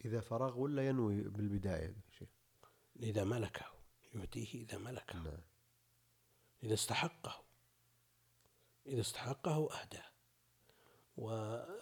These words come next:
Speaker 2: ولو استحضر قبل البداية أنه سوف يهدي ثوابه إذا استحقه، الم-، المسألة يعني فيها شيء من السعة.
Speaker 1: نعم.
Speaker 2: المقصود أن،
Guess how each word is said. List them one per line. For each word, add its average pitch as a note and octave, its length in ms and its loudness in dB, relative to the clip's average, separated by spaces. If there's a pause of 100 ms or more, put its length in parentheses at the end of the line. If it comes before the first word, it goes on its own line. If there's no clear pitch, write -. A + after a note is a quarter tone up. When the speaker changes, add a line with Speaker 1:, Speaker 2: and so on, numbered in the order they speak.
(140)
Speaker 2:
ولو A#3+ 560 8
استحضر A2+ 480 8
قبل A2+ 320 6
البداية G#2 640 2
أنه A2+ 340 4
سوف E3 300 8
يهدي G2+ 560 -2 (360)
ثوابه G2+ 600 6
إذا A2 440 4 (560)
استحقه، - 680 -2 (3000)
الم-، F#3+ 180 0
المسألة C3+ 580 -2
يعني A#2+ 260 -2
فيها G#2 300 -4
شيء A#2 220 -4
من G2 160 -10
السعة. - 380 -12 (320)
Speaker 1:
نعم. F#2 140 -2
Speaker 2:
المقصود D3+ 640 8
أن، C3+ 280 6